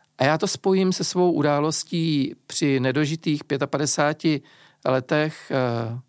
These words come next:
eh, kdy jsem dostal infarkt, eh, a vlastně jsem zjistil, že ne všechno máme dotažené. A kdyby děti prošly takovýmhle wealth bootcampem,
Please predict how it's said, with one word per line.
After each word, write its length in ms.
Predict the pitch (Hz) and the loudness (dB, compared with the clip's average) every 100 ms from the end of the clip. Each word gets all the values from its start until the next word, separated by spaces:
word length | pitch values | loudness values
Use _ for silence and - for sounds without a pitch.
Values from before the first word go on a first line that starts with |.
| _ _ _ _ _ | _ _ _ _ _
eh, 200 | 147 143 | 0 0
kdy 120 | 127 | 0
jsem 180 | 147 160 | -2 0
dostal 320 | 156 - 165 | -2 0 0
infarkt, 560 | 156 135 - 113 120 - _ | 2 -2 0 -2 -2 -10 _
eh, 100 | - | -4
a 260 | 135 123 139 | -2 0 0
vlastně 300 | 147 - 185 | 0 0 -2
jsem 180 | 190 180 | 0 0
zjistil, 440 | 151 - 180 175 | -2 0 2 2
že 140 | 165 | 2
ne 120 | 170 165 | 0 0
všechno 260 | 196 180 | -2 -2
máme 200 | 160 156 | 0 2
dotažené. 640 | 170 - 131 120 107 117 196 _ _ _ - - - _ _ _ | 0 0 -2 -2 -4 -6 -10 _ _ _ -20 -20 -20 _ _ _
A 380 | 135 135 139 131 - _ | 0 2 2 -2 -8 _
kdyby 680 | 127 127 156 156 196 196 - _ 147 | -4 0 2 4 4 2 -2 _ -4
děti 400 | 156 151 190 190 | -4 -2 -4 -4
prošly 680 | - - 139 - 151 147 180 | -2 -2 0 0 2 2 2
takovýmhle 1000 | 143 - 147 151 143 151 139 131 117 - - | -2 -2 -2 0 2 2 2 0 -2 -8 -8
wealth 400 | 127 127 139 131 | -2 0 0 -4
bootcampem, 880 | 262 135 - - 135 135 156 165 196 | -8 -6 -6 -4 -4 -2 0 0 -2